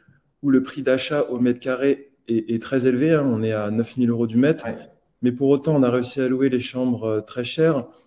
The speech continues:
Speaker 1: Donc, ça compense ce prix au mètre carré élevé. Ça compense largement même. Et on a atteint, euh, on atteint quand même des rentabilités.
Speaker 2: Donc, pour toi, pas de restriction parce qu'en fait, c'est proportionnel. C'est-à-dire que même si on achète cher, on va
Speaker 1: Proportionnel.
Speaker 2: aussi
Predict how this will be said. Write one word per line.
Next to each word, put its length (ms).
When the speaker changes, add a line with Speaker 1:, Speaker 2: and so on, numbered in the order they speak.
Speaker 1:
Donc, 160
ça 100
compense 560
ce 180
prix 360
au 40
mètre 220
carré 240
élevé. 320
Ça 60
compense 360
largement 420
même. 180
Et 60
on 160
a 220
atteint, 600
euh, 240
on 100
atteint 260
quand 140
même 180
des 80
rentabilités. 640
Speaker 2:
Donc, 140
pour 100
toi, 200
pas 100
de 60
restriction 420
parce 120
qu'en 100
fait, 100
c'est 180
proportionnel. 540
C'est-à-dire 360
que 80
même 160
si 120
on 60
achète 240
cher, 300
on 60
va 120
Speaker 1:
Proportionnel. 300
Speaker 2:
aussi 140